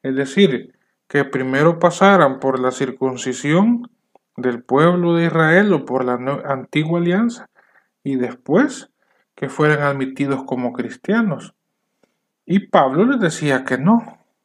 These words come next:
Entonces se armó un escándalo tremendo. Y lo que hicieron fue que buscaron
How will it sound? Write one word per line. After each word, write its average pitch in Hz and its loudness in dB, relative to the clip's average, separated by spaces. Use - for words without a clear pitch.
Entonces 143 -4
se 160 -2
armó 139 0
un 143 -6
escándalo 131 -4
tremendo. 151 0
Y 151 -4
lo 170 -2
que 190 -2
hicieron 190 2
fue 190 2
que 156 0
buscaron 143 0